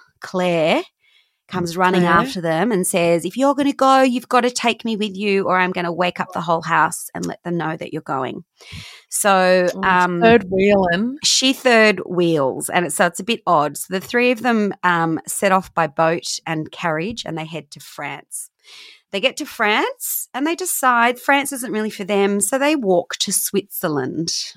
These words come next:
Speaker 2: As you do.
Speaker 1: Just a nice hike to Switzerland from
Speaker 2: Oh my
Speaker 1: France.
Speaker 2: God.
Speaker 1: 'Cause they've heard that Switzerland's a free-thinking country.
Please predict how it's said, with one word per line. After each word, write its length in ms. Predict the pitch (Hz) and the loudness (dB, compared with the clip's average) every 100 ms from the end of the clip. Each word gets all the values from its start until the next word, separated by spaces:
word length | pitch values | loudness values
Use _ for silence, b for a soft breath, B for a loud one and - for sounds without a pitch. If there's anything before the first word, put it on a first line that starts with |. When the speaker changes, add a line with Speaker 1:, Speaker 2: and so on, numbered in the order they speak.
| - | -6
Speaker 2:
As 260 | 196 180 - | -4 -2 -2
you 80 | 180 | -4
do. 520 | - 170 151 156 160 _ b b b _ | -2 -4 -4 -8 -10 _ b b b _
Speaker 1:
Just 300 | - 523 - | 0 0 0
a 80 | - | 2
nice 380 | 294 226 226 220 | 4 6 4 2
hike 460 | - 190 175 - - | -2 2 4 2 -8
to 100 | 180 | -10
Switzerland 840 | - - - - 110 - - - | -10 -12 -14 -12 -10 -10 -12 -14
from 320 | - - 151 160 | -10 -2 0 2
Speaker 2:
Oh 40 | |
my 40 | 240 | 4
Speaker 1:
France. 400 | 220 202 196 185 | 4 2 -2 -4
Speaker 2:
God. 520 | 190 175 175 170 - - _ _ _ _ _ b b b | -4 -4 -4 -4 -6 -8 _ _ _ _ _ b b b
Speaker 1:
'Cause 160 | 214 | -2
they've 160 | 226 240 | 2 2
heard 340 | 240 247 247 | 4 2 2
that 160 | 330 330 | 0 -2
Switzerland's 540 | 233 208 214 196 175 | -2 -2 0 0 0
a 40 | 185 | -6
free-thinking 680 | - 180 165 - 151 151 147 | -4 -4 -4 -6 -10 -8 -6
country. 560 | 143 - - 135 - | -6 -8 -10 -10 -10